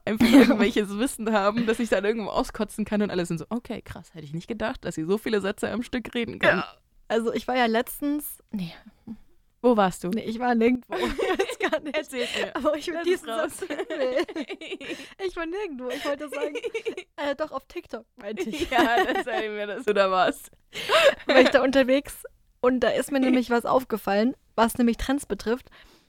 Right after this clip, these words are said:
Speaker 2: Weil, also, wenn man jetzt in die Modewelt geht, dann sieht man ja, dass alles immer wieder kommt und eigentlich kann man ja sagen, egal, du kannst alles aufheben, weil achtziger kommen auf jeden Fall immer mal wieder
Speaker 1: Richtig.
Speaker 2: vor. Und wenn's in dreißig Jahren ist, irgendwann kommt diese Mode wieder,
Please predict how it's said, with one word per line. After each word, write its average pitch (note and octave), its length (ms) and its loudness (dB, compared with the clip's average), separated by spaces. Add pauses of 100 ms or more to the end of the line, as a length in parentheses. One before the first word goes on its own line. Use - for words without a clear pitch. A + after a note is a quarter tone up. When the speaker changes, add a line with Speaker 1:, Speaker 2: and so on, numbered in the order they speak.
(240)
Speaker 2:
Weil, G#3 280 2 (120)
also, A3 380 2
wenn A3 120 0
man A3+ 120 2
jetzt G#3+ 180 -2
in G#3+ 80 -4
die G#3 80 0
Modewelt D4+ 600 2
geht, C#4+ 240 -2
dann G#3 120 -2
sieht C4 200 -2
man A#3 100 -2
ja, A3+ 120 0
dass A3 160 -4
alles B3 300 0
immer A3+ 240 0
wieder A#3 220 2
kommt G#3+ 360 -2
und G#3 100 -4
eigentlich G#3+ 320 -2
kann A3+ 140 -2
man G#3+ 140 2
ja G3 100 -2
sagen, G#3 300 -2
egal, B2 380 -4
du G#3+ 60 -8
kannst - 320 -4
alles B3+ 260 -2
aufheben, B3+ 520 0
weil G#3 200 0 (340)
achtziger B3 460 -2
kommen A#3+ 200 -2
auf G#3 140 -8
jeden C4+ 200 -2
Fall A3 240 0 (120)
immer C4+ 240 4
mal A#3 200 4
wieder A3+ 340 2 (420)
Speaker 1:
Richtig. - 180 -18
Speaker 2:
vor. G#3 380 6
Und A3 160 2
wenn's A#3+ 180 4
in B3 120 2
dreißig A3 380 -2
Jahren A#3 280 0
ist, - 400 -4 (160)
irgendwann A#3+ 400 2
kommt B3 260 -2
diese A#3+ 220 4
Mode A3+ 340 6
wieder, G#3+ 360 -2